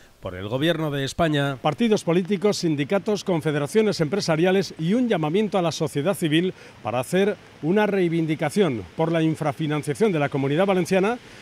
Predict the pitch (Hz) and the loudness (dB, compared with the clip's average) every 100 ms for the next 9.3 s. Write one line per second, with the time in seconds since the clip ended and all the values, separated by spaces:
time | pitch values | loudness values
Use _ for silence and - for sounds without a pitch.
0 | - 160 156 147 127 170 220 214 196 135 | -8 -2 -2 -2 0 0 2 0 0 0
1 | 131 139 170 170 175 165 151 156 151 185 | 0 0 0 2 2 2 2 0 0 0
2 | 170 139 107 - - - 147 175 165 170 | 0 -2 -4 -14 -16 -4 0 0 2 0
3 | 165 165 160 175 170 131 143 147 160 151 | 0 0 0 2 2 0 -2 0 2 2
4 | 151 185 196 165 185 180 175 170 143 135 | 4 2 2 -2 -2 0 0 0 0 0
5 | 147 147 156 139 208 - - - 117 123 | 0 2 0 2 0 -2 -10 -10 -6 -4
6 | 135 175 185 - 156 151 185 170 165 143 | -2 0 0 0 0 0 0 2 0 2
7 | 185 196 139 107 95 - 117 123 185 165 | 0 0 0 -2 -4 -8 -6 -2 -2 0
8 | 156 170 160 196 190 202 190 190 175 - | 0 -2 0 -2 0 -2 -2 0 -2 0
9 | 170 185 139 | 0 2 0